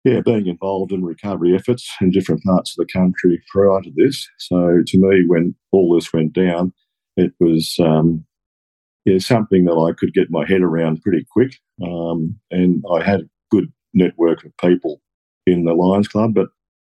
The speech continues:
this bushfire, as you mentioned, there's been numbers of bushfires. This was probably my third bushfire in two thousand nine that I've been involved with.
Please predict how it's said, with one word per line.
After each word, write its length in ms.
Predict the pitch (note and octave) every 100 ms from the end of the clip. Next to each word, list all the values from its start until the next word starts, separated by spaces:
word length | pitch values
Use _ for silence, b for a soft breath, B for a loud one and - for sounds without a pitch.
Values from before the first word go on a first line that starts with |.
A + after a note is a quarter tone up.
| -
this 180 | C3+ -
bushfire, 640 | F#3+ B2 F#2+ F#2 F#2 F#2
as 120 | E2+
you 80 | F2
mentioned, 440 | F#2+ G#2+ - E2+
there's 180 | D#2 - _
been 200 | G#2 F#2
numbers 380 | G2 A2+ F#2+ -
of 60 | C#2
bushfires. 520 | D#2 - E2 E2+ F#2+
This 120 | -
was 120 | F#2 -
probably 180 | F2+ E2+
my 160 | D#2+ - F#2+
third 220 | G2 F#2+
bushfire 580 | E2 - D#2 D2 D2+ C2
in 140 | -
two 220 | D2 F2 D#2
thousand 420 | E2 D2 D2+ C#2+
nine 220 | D#2+ D#2+
that 120 | D#2+
I've 120 | D#2+
been 180 | D#2+ D#2
involved 440 | D2 E2+ F#2 E2
with. 120 | D2+